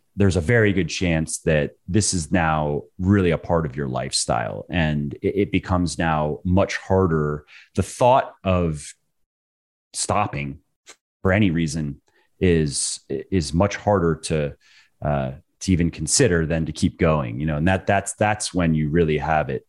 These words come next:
nailed, is when you know that so long as there's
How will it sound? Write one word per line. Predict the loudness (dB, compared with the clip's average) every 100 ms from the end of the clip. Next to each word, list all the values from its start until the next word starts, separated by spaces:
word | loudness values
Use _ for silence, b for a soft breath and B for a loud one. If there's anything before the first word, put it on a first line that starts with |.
| _ _ _ 0
nailed, | 2 2 0 -6 -12
is | -4 -4 -4
when | -2 -2 0 -4 -6 -10 b b b 0
you | 4 6
know | 6 4 2 -2 -8 -12
that | -4 0 2 0 -4
so | -8 0 4
long | 6 6 6
as | 4 0 -2
there's | 2 2 2 -4 -8